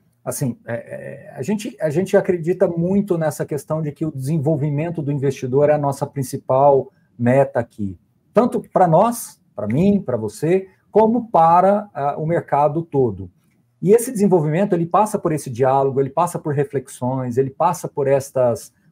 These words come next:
por essas dores também, né? É, o que eu percebo, Jean, e não queria, queria saber se você concorda, é que,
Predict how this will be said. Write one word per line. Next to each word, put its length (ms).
por 80
essas 320
dores 440
também, 460
né? 260
É, 240
o 120
que 140
eu 100
percebo, 520
Jean, 260
e 80
não 100
queria, 280
queria 180
saber 200
se 80
você 180
concorda, 520
é 20
que, 180